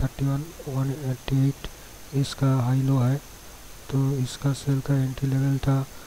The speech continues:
फ़ोर फ़िफ़्टी फ़ोर, उसके बाद था ये, अ,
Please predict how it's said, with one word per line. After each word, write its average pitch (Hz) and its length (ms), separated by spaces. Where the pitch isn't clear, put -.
फ़ोर 139 100
फ़िफ़्टी 139 380
फ़ोर, 135 300
उसके 135 260
बाद 131 140
था 135 240
ये, 139 300
अ, 127 380